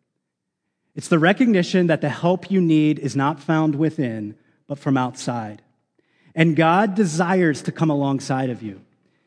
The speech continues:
He desires to make you wise. He desires to teach you. And you don't do this in order to earn his favor. Th-, this is so critical. You, you don't set out to become a wise person so that you can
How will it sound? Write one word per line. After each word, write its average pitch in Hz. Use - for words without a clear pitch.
He 190
desires 185
to 170
make 170
you 170
wise. 135
He 175
desires 180
to 196
teach -
you. 107
And 196
you 208
don't 262
do 269
this 214
in 202
order 202
to 208
earn 202
his 156
favor. 202
Th-, 196
this 202
is 226
so 214
critical. 185
You, 175
you 196
don't 214
set -
out 196
to 170
become 196
a 170
wise 180
person 170
so 175
that 170
you 170
can 165